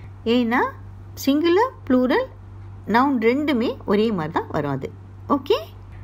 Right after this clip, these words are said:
நான் explain பண்ண இந்த plural நவுன் formation உங்களுக்கு புரிஞ்சிருக்கும்னு நினைக்கிறேன். Thanks for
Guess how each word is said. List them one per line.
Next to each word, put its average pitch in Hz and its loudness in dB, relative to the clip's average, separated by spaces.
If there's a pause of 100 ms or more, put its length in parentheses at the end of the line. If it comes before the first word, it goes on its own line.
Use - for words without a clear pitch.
(160)
நான் 233 2
explain 254 -4
பண்ண 240 0 (160)
இந்த 214 0 (100)
plural 330 0
நவுன் 202 -4
formation 247 -2 (120)
உங்களுக்கு 202 0 (240)
புரிஞ்சிருக்கும்னு 202 -2
நினைக்கிறேன். 175 -2 (480)
Thanks 262 0
for 285 2